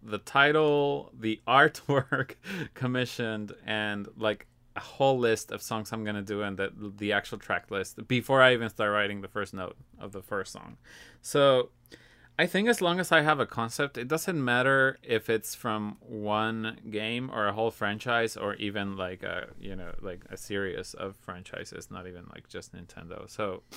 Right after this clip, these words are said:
I think it's just easier. I, I just go with the concept first.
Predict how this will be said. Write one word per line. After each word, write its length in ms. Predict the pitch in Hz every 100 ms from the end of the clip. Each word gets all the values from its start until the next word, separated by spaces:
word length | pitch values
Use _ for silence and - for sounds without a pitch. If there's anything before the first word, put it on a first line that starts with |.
| - -
I 60 | 110
think 160 | 147
it's 100 | 120
just 160 | 104 -
easier. 440 | 92 - 85 90 - -
I, 120 | 101 95
I 40 | 98
just 200 | 107 92
go 160 | 92 92 101
with 180 | 98
the 60 | 90
concept 540 | - 87 - - _ - - - - - -
first. 440 | - - -